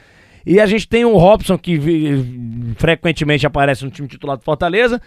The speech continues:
que pode fazer dupla com outro atacante. Ou o Vojvoda pode acabar tirando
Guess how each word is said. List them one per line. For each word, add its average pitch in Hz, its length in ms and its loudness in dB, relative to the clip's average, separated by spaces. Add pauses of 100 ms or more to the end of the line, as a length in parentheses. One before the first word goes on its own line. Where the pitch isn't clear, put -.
(260)
que 277 120 -8
pode 226 280 -2
fazer 214 240 -2
dupla 214 260 -4
com 233 140 -6
outro 226 340 0
atacante. 208 580 -6
Ou 254 180 2
o - 20 -10
Vojvoda 214 360 -2
pode 180 280 -4
acabar 165 320 -4
tirando 151 440 -2